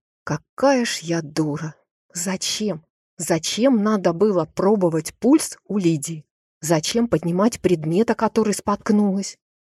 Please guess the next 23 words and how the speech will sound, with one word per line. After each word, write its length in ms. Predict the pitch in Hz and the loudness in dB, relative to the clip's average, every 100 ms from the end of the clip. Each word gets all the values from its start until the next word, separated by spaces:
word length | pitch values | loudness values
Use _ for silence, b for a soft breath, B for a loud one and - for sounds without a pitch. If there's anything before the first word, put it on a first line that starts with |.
| _ | _
Интуиция 800 | - 190 165 185 202 233 - 185 | -2 -2 0 0 4 2 2 -2
не 140 | 175 165 | -2 -2
подсказала. 760 | 175 - - 180 175 156 151 _ _ _ | -4 -4 -2 0 0 -2 -4 _ _ _
Так 160 | - - | -4 0
хотя 280 | 202 - 220 | 2 4 4
бы 140 | 202 | 2
фильмы 480 | - - 277 220 180 | 0 2 4 4 0
вспомнила. 720 | - - 240 208 175 156 156 _ _ | -4 0 2 4 0 -4 -8 _ _
Если 440 | 160 175 254 - 156 | -6 2 2 2 -4
дверь 360 | 147 175 254 | 0 2 2
открыта, 640 | 175 - - 175 202 220 190 | 2 -4 -6 -2 -2 -2 -2
горит 400 | 160 180 254 - | 0 2 2 0
свет, 520 | - 175 170 220 - _ _ _ | -4 -4 -2 -2 -6 _ _ _
и 80 | - | -4
никто 420 | 175 160 - 220 | -4 -4 0 4
не 140 | 262 196 | 6 4
отзывается, 880 | 156 139 156 139 143 165 - - 269 _ _ _ | 0 -2 -4 -2 -2 -2 -2 -4 -4 _ _ _
точно 440 | 233 311 - 277 | 4 4 2 2
есть 500 | 226 147 190 - - - _ | 2 4 2 0 -8 -20 _
труп. 340 | 170 170 160 _ _ _ _ - | -4 -4 -10 _ _ _ _ -6
Мисс 400 | 180 170 160 - | -2 0 -2 -2
Марпл, 460 | 170 170 151 - 143 _ - | 0 0 -2 -6 -10 _ -8
доморощенная. 920 | 151 175 170 170 151 - - 151 165 | -4 0 2 2 0 -2 -6 -8 -10